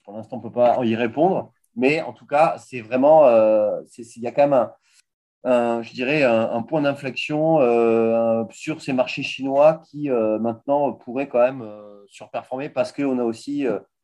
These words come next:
l'économie, euh, les ventes au détail, la production, euh, qui est en hausse de sept pour cent.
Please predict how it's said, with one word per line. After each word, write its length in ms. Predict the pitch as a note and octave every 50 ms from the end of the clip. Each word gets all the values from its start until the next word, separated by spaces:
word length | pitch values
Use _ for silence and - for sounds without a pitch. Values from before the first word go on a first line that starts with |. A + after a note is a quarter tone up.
| _ _ -
l'économie, 800 | A2 B2 A2+ - D3 B2+ B2+ A#2+ A#2+ B2+ C3+ C#3+ D3 D3 D3 C3+
euh, 200 | A2+ G#2 G#2 G#2+
les 120 | G#2 A#2
ventes 220 | A2 B2+ C3 B2
au 80 | C3+ A#2
détail, 640 | G#2+ A2+ A2 - - A#2+ A#2 A#2+ A#2+ A#2+ A#2 A2 G#2
la 80 | A2+
production, 600 | A2+ - - A#2+ A2 A2 G#2 - - - C3 B2+ - G#2+
euh, 180 | G#2 G2+ G2+ - _ _ _ _ _ _
qui 80 | _ A2+
est 20 |
en 120 | A2 B2 -
hausse 160 | D#3 D3+ C3
de 80 | A#2 A#2
sept 300 | A2+ - - C#3+ - -
pour 180 | C3+ B2+ - -
cent. 400 | - D3 D3+ D#3 E3 E3 -